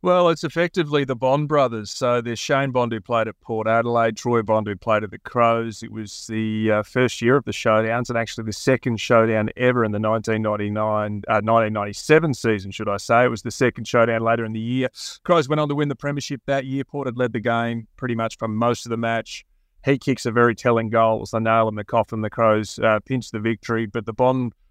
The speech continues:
brothers embraced, uh, after the final siren,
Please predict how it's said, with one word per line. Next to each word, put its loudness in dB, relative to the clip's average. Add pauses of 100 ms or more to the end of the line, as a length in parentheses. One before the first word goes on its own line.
brothers 2
embraced, -2 (260)
uh, -4
after 0
the -6
final -6
siren, 0